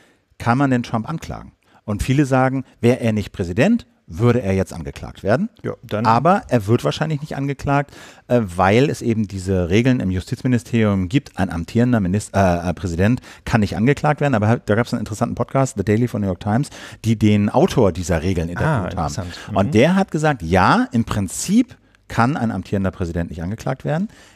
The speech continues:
Speaker 1: es sei denn,
Speaker 2: Ja.
Speaker 1: der Sonderermittler Müller geht zu Justizminister oder
Speaker 2: Mhm.
Speaker 1: Rosenstein, seinem Vertreter in diesem Fall, weil der Justizminister sich daraus zurückgezogen hat wegen Befangenheit. Er geht zu Rosenstein und sagt, "Hier, ich habe ermittelt,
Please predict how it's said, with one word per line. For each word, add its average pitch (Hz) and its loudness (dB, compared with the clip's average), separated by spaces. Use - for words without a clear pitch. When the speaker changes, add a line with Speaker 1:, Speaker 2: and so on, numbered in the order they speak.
Speaker 1:
es 110 0
sei 85 2
denn, 151 2
Speaker 2:
Ja. 92 -20
Speaker 1:
der 95 2
Sonderermittler 104 2
Müller 98 0
geht 95 0
zu 104 -2
Justizminister 127 0
oder 71 -6
Speaker 2:
Mhm. 101 -6
Speaker 1:
Rosenstein, 120 2
seinem 92 0
Vertreter 107 0
in 120 -2
diesem 120 -2
Fall, 123 2
weil 87 0
der 85 0
Justizminister 87 -6
sich 80 -8
daraus 76 -8
zurückgezogen 131 -4
hat 127 0
wegen 101 -2
Befangenheit. 131 -2
Er 98 2
geht 101 2
zu 98 -6
Rosenstein 127 0
und 92 -4
sagt, 101 0
"Hier, 151 2
ich 117 0
habe 110 0
ermittelt, 117 0